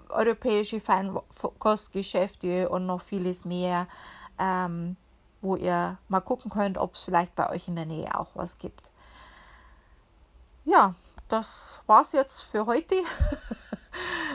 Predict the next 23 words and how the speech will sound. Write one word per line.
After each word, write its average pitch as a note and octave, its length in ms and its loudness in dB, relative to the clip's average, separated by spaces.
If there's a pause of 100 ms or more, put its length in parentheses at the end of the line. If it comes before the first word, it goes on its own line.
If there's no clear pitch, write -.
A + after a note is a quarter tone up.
(300)
Ähm, G#3 640 2 (840)
ja, G#3 160 8
also A3+ 180 0
ich B3 100 -2
hab D4 120 2
ja C4+ 80 0
meinen A3+ 240 0
Blog A#3+ 240 2
jetzt C4 200 -6
schon A3+ 180 -2
öfters - 500 0
erwähnt, A#3+ 760 0
also G#3 200 0
nochmal A3+ 460 2
zum G#3+ 180 -4
Mitschreiben, A3+ 880 0 (400)
falls G#3+ 240 2
ihr G#3+ 100 -4
da G3+ 360 4
irgendwas G3+ 440 -2
noch F#3+ 160 -6
suchen A#3+ 340 -4
möchtet. G3+ 560 -4